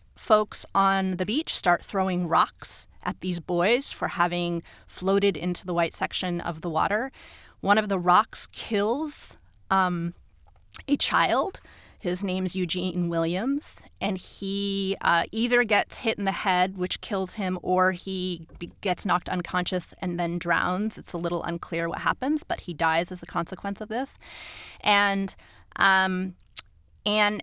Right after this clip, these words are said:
African Americans organize themselves and demand that the police arrest the man who has thrown this rock and killed this boy. Um, the police officer refuses to arrest the white man and, in fact, arrests a black man.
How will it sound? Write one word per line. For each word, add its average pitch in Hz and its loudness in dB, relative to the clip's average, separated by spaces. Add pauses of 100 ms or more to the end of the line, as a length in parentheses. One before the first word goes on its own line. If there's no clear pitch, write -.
(160)
African 247 4
Americans 233 2
organize 202 0
themselves 180 0
and 185 -2
demand 180 -2 (260)
that 170 2
the 190 -4
police 196 -4 (140)
arrest 190 0
the 180 -2
man 180 0
who 180 -6
has 180 -4
thrown 175 -2
this 165 -6
rock 175 0
and 170 -6
killed 185 -8
this 180 -8
boy. 180 -6 (800)
Um, 190 4 (300)
the 208 -2
police 226 -2
officer 208 0
refuses 202 -4
to 185 -4
arrest 165 -2
the 175 -6
white 160 -2
man 170 -2
and, 185 -2
in 175 -2
fact, 180 0
arrests 165 -4
a 180 -6
black 170 0
man. 214 -6